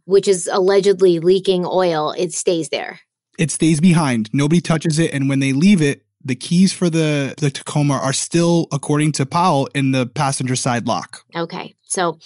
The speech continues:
Speaker 1: now after making the trip and returning to Mountain Spring Road, Powell stated that when he attempted to grab the keys for the truck, which he'd seen in the passenger door just a few minutes earlier, remember, these two houses are not far away from each other,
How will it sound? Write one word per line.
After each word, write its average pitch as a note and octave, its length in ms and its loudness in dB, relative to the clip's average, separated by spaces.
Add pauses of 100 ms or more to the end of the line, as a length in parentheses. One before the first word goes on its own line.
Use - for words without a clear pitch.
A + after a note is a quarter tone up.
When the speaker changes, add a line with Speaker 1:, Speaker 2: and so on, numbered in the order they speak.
(100)
Speaker 1:
now F3 140 -2
after G3+ 380 0
making F#3 320 0
the F3 100 -4
trip G3 560 -2
and F#3+ 160 -6
returning G#3 480 -2
to F#3 220 -2
Mountain F3 240 -4
Spring E3+ 240 -8
Road, G3 320 0
Powell A3+ 300 0
stated F#3+ 360 2
that E3 260 -2
when F3+ 140 -6
he F#3 140 -4
attempted B3+ 460 -6
to C4 140 -6
grab F#3+ 440 -2
the G#3+ 100 -2
keys G3 260 -4
for F#3+ 120 -4
the F3+ 60 0
truck, E3+ 340 -6
which F3 240 -6
he'd F3+ 200 -4
seen F#3 300 -2
in E3+ 80 -4
the D#3+ 60 -6
passenger D#3+ 420 -6
door G#3+ 300 0
just F#3+ 240 -8
a F#3 40 -6
few - 220 -6
minutes D3+ 260 -4
earlier, F3+ 380 0
remember, F3 400 -2 (300)
these F3+ 120 -8
two G#3+ 120 -4
houses G3 340 -2
are E3+ 80 -4
not F3 240 -2
far E3+ 180 -2
away E3+ 200 0
from F#3 160 -6
each D#3+ 140 -6
other, D3+ 280 -4